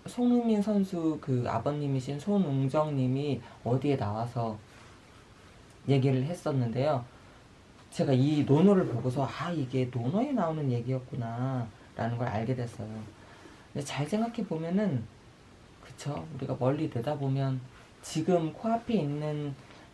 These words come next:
어, 일들은 어떻게 보면 사소한 일일 수 있거든요.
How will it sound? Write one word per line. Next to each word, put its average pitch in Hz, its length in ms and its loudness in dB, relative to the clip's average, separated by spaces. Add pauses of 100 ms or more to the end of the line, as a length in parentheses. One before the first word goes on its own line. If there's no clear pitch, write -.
어, 117 520 -4
일들은 143 400 0
어떻게 160 360 -2
보면 131 380 -2
사소한 233 560 -2
일일 131 200 0
수 - 180 -10
있거든요. 117 640 -8